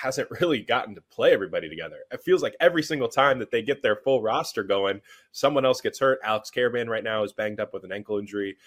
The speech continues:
But the shooting, the defense, the size, the playmaking, you know, if Steph Castle continues to emerge for uconn, that's the guy. And then for Purdue, the X factor for me continues to be Braden Smith. He has to continue to be aggressive. Uh,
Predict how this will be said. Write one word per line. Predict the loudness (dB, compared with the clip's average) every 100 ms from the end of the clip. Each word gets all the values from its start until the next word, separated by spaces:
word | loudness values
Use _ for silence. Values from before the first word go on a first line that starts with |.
| -20 -20 -4
But | -4 -4 _
the | -8
shooting, | -2 2 2 0 -4
the |
defense, | -6 -6 -4 -4 -4
the | -10
size, | -10 -4 -2 2 0 -2
the | -10
playmaking, | -4 -2 -2 -6 -10 -10 -16
you | -12
know, | -12 -10 -12
if | -10
Steph | 2 2 2
Castle | -4 -4 -4 -6
continues | -6 -8 -6 -4
to | -6
emerge | -2 -4 -4
for | -10
uconn, | -8 -6 -2 -2 -4 _ _ _ -4
that's | -4 -2
the | -2
guy. | 0 0
And | 0
then | 0
for | 0 -2
Purdue, | 2 4 4 2 -8 -20 -4
the | 4
X | 4 4
factor | 0 0 -6
for | -6 -6
me | -6
continues | -8 -8 -6 -6
to | -6
be | -6
Braden | -4 -4
Smith. | -8 -12 -12 _
He | -10
has | -4 -4 -4
to | -8
continue | -10 -10 -6 -6
to | -2
be | -2
aggressive. | -2 -6 -6 -12 -12 _ -20 -20 -8
Uh, | -6